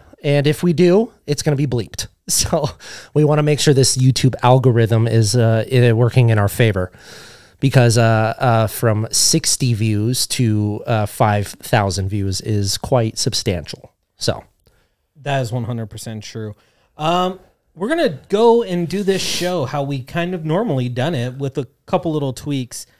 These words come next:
Speaker 2: Um, as the show previously was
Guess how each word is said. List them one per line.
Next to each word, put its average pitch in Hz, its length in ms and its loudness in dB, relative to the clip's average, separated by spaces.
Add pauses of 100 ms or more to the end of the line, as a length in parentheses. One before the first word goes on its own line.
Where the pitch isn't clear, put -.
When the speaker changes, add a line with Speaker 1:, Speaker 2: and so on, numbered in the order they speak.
(320)
Speaker 2:
Um, 127 500 -4
as 147 420 -2
the 147 260 -6
show 135 840 -2
previously 135 880 -6
was 117 280 -8